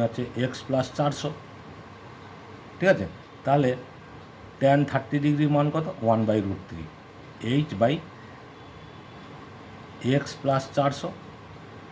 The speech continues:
কোনাকুনি গুণ করলে কী হচ্ছে? root three এইচ, root three এইচ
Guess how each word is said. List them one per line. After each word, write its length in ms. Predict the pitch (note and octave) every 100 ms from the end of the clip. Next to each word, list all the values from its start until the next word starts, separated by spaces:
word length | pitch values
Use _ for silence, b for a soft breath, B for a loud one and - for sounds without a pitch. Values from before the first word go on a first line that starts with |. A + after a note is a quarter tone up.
| -
কোনাকুনি 420 | B2+ C#3 C3+ C#3 C#3 A#2+
গুণ 140 | C#3 C#3
করলে 180 | C#3 C#3
কী 80 | C#3+ C#3+
হচ্ছে? 220 | C#3+ D3 - - G#2
root 180 | B2 C3 -
three 220 | C#3+ C#3+ B2+ C#3
এইচ, 260 | D#3 D#3 - - - - - - - - - - - - - - - - - - - - - - - - - - - - - - - - - - -
root 180 | A#2+ B2
three 160 | C3 C#3+
এইচ 140 | C#3